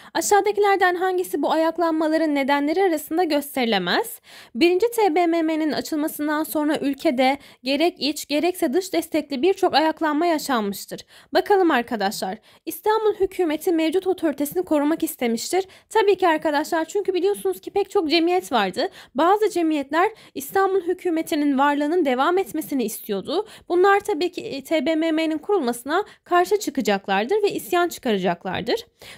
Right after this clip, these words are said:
Düzenli ordunun kurulması belli Kuvayi Milliyecilerde rahatsızlık yaratmıştır. Evet arkadaşlar, bazı Kuvayi Milliyeciler, Demirci Mehmet Efe gibi örneğin, e,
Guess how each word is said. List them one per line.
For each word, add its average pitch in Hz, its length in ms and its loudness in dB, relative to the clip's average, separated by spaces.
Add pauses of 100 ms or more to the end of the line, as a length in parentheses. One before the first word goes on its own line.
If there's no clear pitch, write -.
Düzenli 392 400 4
ordunun 403 380 0
kurulması 339 680 -2 (280)
belli 339 320 2
Kuvayi 370 400 4
Milliyecilerde 320 760 -2
rahatsızlık 320 600 -4
yaratmıştır. 262 760 -2 (280)
Evet 381 260 2
arkadaşlar, 320 680 0 (240)
bazı 381 300 0
Kuvayi 359 380 2
Milliyeciler, 285 720 0
Demirci 269 320 -2
Mehmet 285 420 -2
Efe 262 180 -2
gibi 214 320 0
örneğin, 208 500 0 (300)
e, 240 380 2